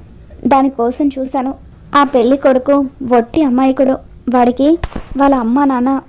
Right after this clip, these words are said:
ఎంత చెప్తే అంతే. భూమిని పెళ్లి చేసుకున్న తర్వాత వాడు ఖచ్చితంగా మన మాట వింటాడు, మనం ఆడించినట్టే ఆడతాడు, నాకు నమ్మకం ఉంది" అని చెప్పి అపూర్వ అంటూ ఉంటుంది.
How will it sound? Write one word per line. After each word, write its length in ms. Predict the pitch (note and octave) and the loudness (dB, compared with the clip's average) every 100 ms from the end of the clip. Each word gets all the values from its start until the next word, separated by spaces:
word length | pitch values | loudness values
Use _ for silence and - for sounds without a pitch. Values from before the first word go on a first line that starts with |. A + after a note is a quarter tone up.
| - - | -14 -2
ఎంత 420 | B3+ B3+ D4+ D#4+ | 0 2 0 -2
చెప్తే 280 | C4 - D4 | -2 0 2
అంతే. 400 | C4+ B3+ C#4+ - - - - - - - - - - - - - - A#3+ | 2 2 0 -4 -16 -20 -20 -20 -20 -20 -20 -20 -20 -20 -20 -20 -10 0
భూమిని 520 | B3+ D4 D#4+ C4+ D4 - - | 2 4 4 2 -2 -2 -2
పెళ్లి 200 | A#3+ C4 C#4 | -2 -2 -4
చేసుకున్న 340 | C4 - C4 | -4 -2 -2
తర్వాత 440 | C4 B3+ B3+ B3+ C4 - - | 0 0 0 0 -2 -2 -6
వాడు 240 | B3 B3 B3 | -2 0 0
ఖచ్చితంగా 800 | C4 A#3+ A#3 D4 C#4 B3 C4+ B3 - | 0 -4 -4 -4 -2 0 0 -2 0
మన 180 | B3+ C4 | 2 2
మాట 340 | A#3+ A#3 B3+ | 2 0 -2
వింటాడు, 460 | D4 C4 C4 C4+ C4+ - - - - | 0 2 2 -2 -4 -10 -20 -12 0
మనం 240 | C4+ C#4+ C4+ | 2 4 2
ఆడించినట్టే 760 | A#3 B3+ D4 C#4+ C#4 A#3+ C#4 | 2 0 0 -2 -4 -4 0
ఆడతాడు, 520 | D#4 C#4 C4+ C#4+ C#4 B3+ - | 0 0 0 0 0 -2 0
నాకు 240 | C#4 C4+ B3+ | 0 0 -2
నమ్మకం 360 | A#3 C4+ D#4+ | -2 0 2
ఉంది" 240 | C4 C4+ - | 2 2 2
అని 140 | D4 C#4+ C#4 | 2 4 2
చెప్పి 320 | C#4 C4+ - - | 2 -2 -2 -4
అపూర్వ 320 | A#3+ C#4+ C#4+ | 0 2 2
అంటూ 320 | C4 B3 C4+ | 2 2 2
ఉంటుంది. 440 | C4+ B3+ C4 C4 | 0 0 0 0